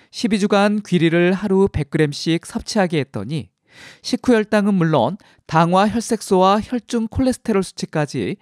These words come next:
크게 개선됐다는 겁니다. 국내 대학병원에서 진행한 임상 시험에서도 귀리를 섭취했더니 공복혈당,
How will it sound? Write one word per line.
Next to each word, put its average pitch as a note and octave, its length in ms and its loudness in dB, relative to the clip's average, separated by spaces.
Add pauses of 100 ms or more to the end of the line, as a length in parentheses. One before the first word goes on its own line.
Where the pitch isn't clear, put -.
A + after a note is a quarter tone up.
(220)
크게 G#3+ 380 2
개선됐다는 D#3+ 680 0
겁니다. G2+ 560 -8 (880)
국내 F#3+ 320 4
대학병원에서 G3+ 800 2
진행한 F#3 540 2
임상 D3 420 2
시험에서도 G3 800 0 (320)
귀리를 F#3+ 400 2
섭취했더니 D#3+ 840 -4 (300)
공복혈당, D#3 800 0